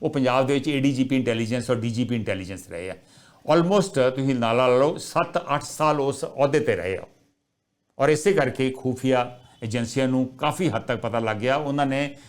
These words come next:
ਖਾੜਕੂਆਂ ਦੇ ਵਿੱਚ ਵੀ ਇੰਟੈ-, ਅ, ਇਨਫਿਲਟਰੇਟ ਕਰਕੇ ਉਹਨਾਂ ਦਾ ਪਰਦਾਫਾਸ਼ ਕੀਤਾ।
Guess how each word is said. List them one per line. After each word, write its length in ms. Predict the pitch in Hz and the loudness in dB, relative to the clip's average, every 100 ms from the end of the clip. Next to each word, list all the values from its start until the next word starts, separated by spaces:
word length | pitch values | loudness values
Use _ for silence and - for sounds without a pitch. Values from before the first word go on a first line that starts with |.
| _ | _
ਖਾੜਕੂਆਂ 560 | - 131 139 - 170 170 | -2 0 0 0 0 2
ਦੇ 100 | 151 | 2
ਵਿੱਚ 300 | 123 143 190 | 2 0 0
ਵੀ 180 | 202 185 | 2 2
ਇੰਟੈ-, 280 | 147 156 | 2 -2
ਅ, 460 | - - - 131 135 | -4 -14 -6 0 0
ਇਨਫਿਲਟਰੇਟ 580 | 147 - 151 139 139 120 | 0 -2 -2 0 0 2
ਕਰਕੇ 540 | 127 110 123 117 - - _ 139 | -2 0 -2 -2 -4 -16 _ -2
ਉਹਨਾਂ 240 | 147 135 | 0 2
ਦਾ 160 | 113 104 | 0 -2
ਪਰਦਾਫਾਸ਼ 640 | 110 98 104 - 95 - | -4 -6 -6 -6 -12 -14
ਕੀਤਾ। 280 | - - | -16 -18